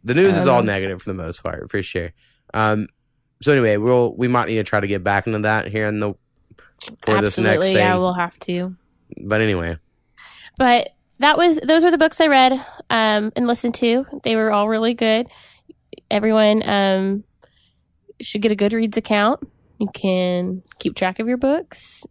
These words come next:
Speaker 2: share books, you can follow me if you really wanted to.
Speaker 1: I wouldn't have to update mine too often.
Speaker 2: <laughs>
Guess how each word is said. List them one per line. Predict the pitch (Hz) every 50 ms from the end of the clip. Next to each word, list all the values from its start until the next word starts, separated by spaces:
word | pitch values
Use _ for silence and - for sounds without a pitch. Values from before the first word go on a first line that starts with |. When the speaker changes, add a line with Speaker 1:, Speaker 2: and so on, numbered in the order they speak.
| _
Speaker 2:
share | - - - - 190 190 208
books, | 214 240 247 269 277 - - - - - - - _ _ _ _ _ _ _ -
you | 233
can | - 208 196
follow | - 185 180 185 208 202
me | 196 196 196 226 254
if | 240 226
you | - 202
really | 196 196 190
wanted | 185 196 226 247 254 247 -
to. | - 233 233 233 254
Speaker 1:
I | -
wouldn't | - 113 117 95 98
have | 104 98 -
to | - 101 95
update | 85 69 92 87 78
mine | 85 87 82 82 80
too | - - 87 87
often. | 80 73 78 - - - 247 233
Speaker 2:
<laughs> | 269 247 240 220 202 - - 247 220 233